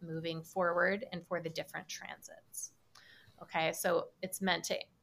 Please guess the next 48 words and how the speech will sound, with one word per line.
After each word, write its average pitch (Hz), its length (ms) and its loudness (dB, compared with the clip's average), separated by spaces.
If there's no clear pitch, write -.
it's 196 160 -6
meant 247 160 6
to 226 120 0
teach - 320 2
you 247 100 2
to 226 80 2
read 190 220 2
your 170 100 0
chart, 175 380 4
but 185 100 2
also 185 400 4
to, 196 80 2
meant 180 320 2
to 190 100 -2
help 170 240 0
you 180 280 -2
ask 170 360 4
questions 175 540 0
like, 165 380 0
"How 156 180 0
do 196 160 2
I 320 200 6
set, 165 500 6
you 180 100 -6
know, 151 320 -2
proper 170 400 4
boundaries 165 560 2
for 170 120 -2
myself 165 520 -2
and 175 140 -4
others? 165 520 0
How 190 140 4
do 208 100 4
I 240 120 8
experience 190 680 2
the - 80 -8
most 160 280 0
love, 160 440 2
delight, 160 480 0
and 165 160 -6
joy? 156 440 -4
How 208 140 2
do 220 80 4
I 220 160 6
move 214 400 0
toward 190 340 2
my 180 140 4
life 170 300 2